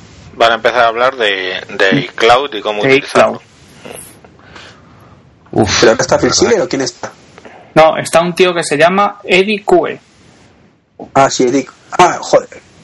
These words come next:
Speaker 4: Madre mía, este es el pavo de, de la web. Vamos, que va a hablar del, de la, ¿cómo se llama esto? Del iCloud.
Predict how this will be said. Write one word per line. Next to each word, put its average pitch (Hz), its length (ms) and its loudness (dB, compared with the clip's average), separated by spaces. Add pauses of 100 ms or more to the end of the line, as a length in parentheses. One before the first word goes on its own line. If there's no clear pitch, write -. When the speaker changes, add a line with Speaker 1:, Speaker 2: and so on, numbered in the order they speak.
(400)
Speaker 4:
Madre 117 240 2
mía, 113 260 -4
este 120 180 0
es 127 80 0
el 127 80 -2
pavo 143 280 2
de, 117 400 -2
de 110 100 -4
la 104 80 0
web. 113 200 0 (880)
Vamos, 127 260 2
que - 60 0
va 123 80 4
a - 20 0
hablar 135 220 -2
del, 113 720 -2 (160)
de 120 120 6
la, 117 180 2
¿cómo 123 180 -8
se - 60 -8
llama 110 180 -2
esto? 107 200 0
Del 107 200 2
iCloud. - 200 -6